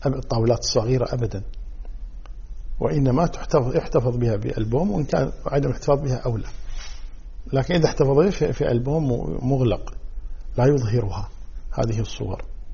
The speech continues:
فالقصد أن ال-، آه، لا يجوز تعليق الصور، آه، عملها برواز وتعليقها في البيوت، والله أعلم. آه، كيف، آه،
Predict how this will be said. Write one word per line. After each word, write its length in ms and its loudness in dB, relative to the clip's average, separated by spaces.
فالقصد 560 2
أن 400 4
ال-، 920 0
آه، 1400 -6
لا 140 6
يجوز 480 2
تعليق 420 0
الصور، 500 2
آه، 800 -6
عملها 320 4
برواز 400 4
وتعليقها 840 0
في 220 -2
البيوت، 360 0
والله 280 0
أعلم. 200 -4
آه، 320 8
كيف، 380 8
آه، 240 8